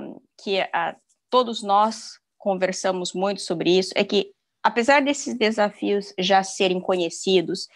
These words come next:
é, muitos deles ainda estão longe de terem sido superados, né? Nós continuamos todos como pesquisadores, agências, profissionais da área,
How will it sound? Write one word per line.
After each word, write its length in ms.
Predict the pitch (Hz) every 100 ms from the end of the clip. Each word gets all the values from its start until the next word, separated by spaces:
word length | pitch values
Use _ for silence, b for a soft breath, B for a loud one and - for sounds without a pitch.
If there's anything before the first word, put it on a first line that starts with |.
| B B B -
é, 240 | 180 180
muitos 480 | 175 214 233 233 226
deles 440 | 185 185 190 202
ainda 260 | 202 175 175
estão 240 | 190 180
longe 540 | 180 180 190 196 190 185
de 200 | 180 180
terem 240 | 180 175
sido 240 | 180 180 165
superados, 680 | - - 165 131 - - -
né? 260 | 156 175
Nós 220 | - 175 180
continuamos 600 | 180 180 175 170 175 -
todos 340 | 190 185 180
como 220 | - 165
pesquisadores, 960 | - 170 165 165 160 170 180 175 175 160
agências, 580 | 147 175 165 180 165 -
profissionais 760 | 175 - - 156 160 156 175
da 100 | 170
área, 380 | 160 160 156 170